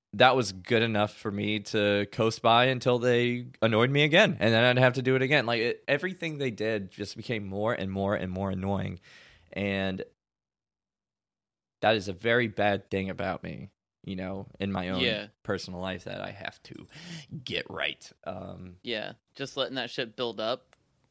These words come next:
Speaker 2: And,
Speaker 1: all the
Speaker 2: like
Speaker 1: time. And it's, you're not wrong.
Speaker 2: Yeah.
Speaker 1: And I literally said twenty minutes ago, let me call myself a hypocrite here, where if I, you know, I just said, yeah, I have, I have complete confidence in myself to tell people they're, you know, getting on my nerves or they're,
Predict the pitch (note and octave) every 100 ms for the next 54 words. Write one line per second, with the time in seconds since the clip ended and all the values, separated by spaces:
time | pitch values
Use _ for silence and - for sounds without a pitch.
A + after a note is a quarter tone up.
0 | _ - B2 F#3+ C4+ - F3 C4+ D#3+ C#3+
1 | E3+ F3 - B2+ - - D#3+ F#3+ A#3 D#3+
2 | F3 A2+ G#2+ B2 B2+ _ - - E3 A3
3 | C4 G#3+ F3+ F3+ D3+ - F3 F3+ E3+ F3+
4 | E3+ G#2 A2 G#2 D#3 D3+ D3+ C3+ A2 D3
5 | - - G#2 - F2+ F#2 F#2+ G#2 - _
6 | - B2+ C3 C3+ B2 C3+ D3+ D#3 C#3 C3+
7 | C3 - - _ _ _ A#2 C3 A#2 A2
8 | - B2+ C3+ D3 - C#3 C3 B2+ - _
9 | _ - F3 C#3 C3 F3+ F3+ E3+ - _
10 | _ _ - C#3 E3+ D#3 D#3+ D3 F3 D3
11 | A2+ G2 G#2 G2+ G#2 G2+ G2 G2+ - G2
12 | G#2 G2 G2 G2+ G2 G2 F#2+ G2+ F#2+ -
13 | A2 G#2 G2 G2+ F#2 F2+ F2+ F#2+ G2+ G2
14 | F#2+ F#2+ F#2